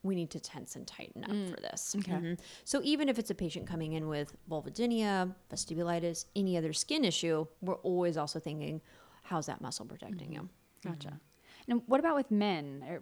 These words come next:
Speaker 2: what are some of the,
Speaker 1: Oh,
Speaker 2: the things that they
Speaker 1: men.
Speaker 2: go through with pain that might require seeing a
Speaker 1: Men,
Speaker 2: pelvic
Speaker 1: it's,
Speaker 2: floor?
Speaker 1: it's always so funny when I have a men come in clinic. There's, it's, it's a very, the problem with men pelvic pain is it's very shameful.
Speaker 2: Mm-hmm.
Speaker 1: Men, when,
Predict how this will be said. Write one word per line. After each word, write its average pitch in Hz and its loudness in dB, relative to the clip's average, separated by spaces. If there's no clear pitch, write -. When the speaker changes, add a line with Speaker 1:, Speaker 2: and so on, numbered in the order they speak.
Speaker 2:
what 214 2
are 233 0
some 214 2
of 196 2
the, 175 2
Speaker 1:
Oh, 214 2
Speaker 2:
the 185 2
things 190 0
that 165 0
they 196 4
Speaker 1:
men. 196 4
Speaker 2:
go 196 4
through 185 -2
with 180 -2
pain 185 0
that 175 2
might 180 0
require 226 8
seeing 247 8
a - 8
Speaker 1:
Men, - 0
Speaker 2:
pelvic 160 2
Speaker 1:
it's, - 2
Speaker 2:
floor? 220 4
Speaker 1:
it's 247 8
always 320 8
so 247 8
funny 202 2
when 175 4
I - 6
have 170 4
a 185 2
men 180 4
come 180 0
in 160 0
clinic. - -4
There's, 170 0
it's, 202 2
it's 214 4
a - 8
very, 254 6
the 196 0
problem 285 6
with 294 4
men 190 6
pelvic 175 0
pain 165 0
is 156 2
it's - -18
very 180 2
shameful. - -4
Speaker 2:
Mm-hmm. 185 -2
Speaker 1:
Men, 190 6
when, 202 4